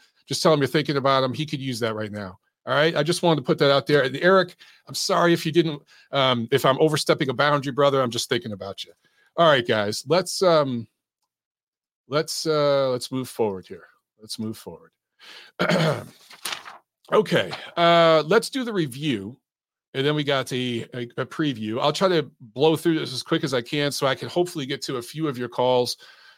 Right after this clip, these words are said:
Again, the show's gonna be shorter, guys, for the next couple weeks. It just is what it is right now. Uh, let me get some more water <laughs> 'cause I'm losing my voice. Uh, uh, I'm running on fumes, guys, running on fumes.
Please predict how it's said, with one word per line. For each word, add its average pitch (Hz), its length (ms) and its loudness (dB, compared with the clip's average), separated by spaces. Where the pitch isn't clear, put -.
Again, 139 240 2
the 139 60 0
show's 160 260 4
gonna 156 160 -2
be 143 80 0
shorter, 135 360 0
guys, 123 360 0
for 131 140 -2
the 123 60 0
next 123 200 -4
couple 127 320 -4
weeks. 123 320 -8
It 123 60 -6
just 120 280 -8
is 123 160 -6
what 120 120 -4
it 117 100 -4
is 120 240 -2
right 117 180 -4
now. 117 380 -4
Uh, 117 140 -6
let 117 100 -6
me 120 60 -10
get 117 120 -10
some 113 140 -8
more 113 140 -2
water 110 300 -4
<laughs> 110 60 -6
'cause - 520 -2
I'm 143 160 -2
losing 131 300 -10
my 123 80 -10
voice. 113 420 -8
Uh, 170 540 4
uh, 139 340 4
I'm 123 100 -6
running 139 220 4
on 127 100 -2
fumes, 117 400 -6
guys, 110 340 -8
running 123 220 -6
on 117 100 -4
fumes. 110 380 -6